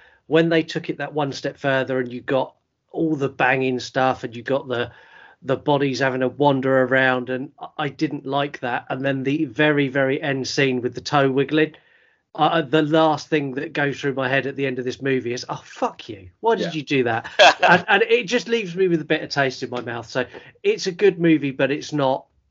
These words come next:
Speaker 1: it does, for me, it doesn't get any more than a seven.
Speaker 2: Yeah,
Speaker 3: Like the end
Speaker 2: I
Speaker 3: sort of thing, is it?
Speaker 2: What's that?
Speaker 3: I'm saying the ending sort of let you down.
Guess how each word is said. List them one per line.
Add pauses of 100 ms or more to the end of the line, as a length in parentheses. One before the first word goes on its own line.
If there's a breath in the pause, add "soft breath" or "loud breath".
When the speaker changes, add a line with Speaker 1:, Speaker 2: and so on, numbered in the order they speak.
(100)
Speaker 1:
it
does,
for
me,
it
doesn't
get
any
more
than
a
seven. (760)
Speaker 2:
Yeah,
Speaker 3:
Like
the
end (340)
Speaker 2:
I (100)
Speaker 3:
sort
of
thing,
is
it? (640)
Speaker 2:
What's
that? (500)
Speaker 3:
I'm
saying
the
ending
sort
of
let
you
down.